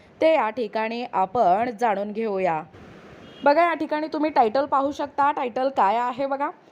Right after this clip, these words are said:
अंगणवाडी सेविकांचे जिल्हा अधिकाऱ्यांना निवेदन,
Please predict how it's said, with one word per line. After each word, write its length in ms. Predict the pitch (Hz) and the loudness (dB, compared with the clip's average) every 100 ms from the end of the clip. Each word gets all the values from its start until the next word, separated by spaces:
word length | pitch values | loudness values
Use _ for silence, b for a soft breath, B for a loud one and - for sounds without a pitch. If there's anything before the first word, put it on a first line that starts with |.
| B B | B B
अंगणवाडी 680 | 311 320 349 381 302 311 330 | 2 2 0 0 -2 -2 -6
सेविकांचे 760 | 294 247 277 285 285 302 302 | -4 -4 0 -2 -2 -6 -6
जिल्हा 360 | 254 247 254 294 | -4 -4 2 2
अधिकाऱ्यांना 720 | 240 254 247 247 254 262 277 269 | 2 -2 -2 -2 -4 -2 -2 -4
निवेदन, 500 | 208 214 247 254 | -6 -2 -2 -2